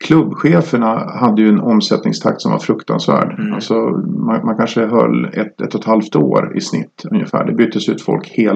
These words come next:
Speaker 2: Mm.
Speaker 1: tiden. Och det är klart, ingen utveckling sker när man byter folk så ofta.
Speaker 2: Nej.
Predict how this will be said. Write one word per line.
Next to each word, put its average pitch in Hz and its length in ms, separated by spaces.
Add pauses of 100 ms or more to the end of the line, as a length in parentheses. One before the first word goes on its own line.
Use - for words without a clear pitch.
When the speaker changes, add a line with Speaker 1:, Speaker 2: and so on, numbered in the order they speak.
Speaker 2:
Mm. 107 40
Speaker 1:
tiden. - 320 (1000)
Och - 60
det 123 60
är - 20
klart, - 260
ingen 135 380
utveckling - 460
sker 92 380
när 110 120
man 101 160
byter - 240
folk - 260
så - 160
ofta. 107 280
Speaker 2:
Nej. 98 160